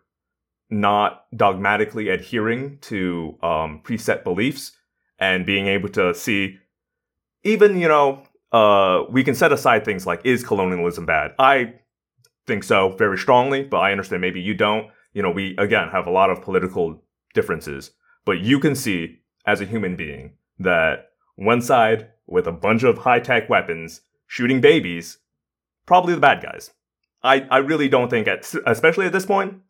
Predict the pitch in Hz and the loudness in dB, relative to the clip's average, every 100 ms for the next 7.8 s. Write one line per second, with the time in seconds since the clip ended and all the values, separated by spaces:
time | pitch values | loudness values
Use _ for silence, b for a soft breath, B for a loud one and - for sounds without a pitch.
0 | _ 92 92 107 107 107 104 101 85 80 | _ -4 0 0 0 -2 0 0 0 -2
1 | 85 85 82 82 87 85 76 - 78 78 | -4 -4 -2 -2 -4 -6 -6 -6 -6 -6
2 | 76 80 - b b b b 92 90 87 | -6 -8 -12 b b b b 2 4 4
3 | 85 87 - 98 92 107 120 143 160 156 | 2 0 -4 -6 -4 -2 2 2 2 2
4 | 151 - 127 117 175 147 101 92 90 104 | 2 -4 -8 2 4 4 4 2 0 0
5 | 82 90 101 113 107 98 95 80 73 - | 0 0 2 2 2 -2 -4 -6 -8 -10
6 | _ - 92 107 95 92 85 - 139 139 | _ -12 -4 0 2 2 -4 0 0 2
7 | 170 160 90 76 71 73 65 | 2 2 0 -4 -6 -6 -6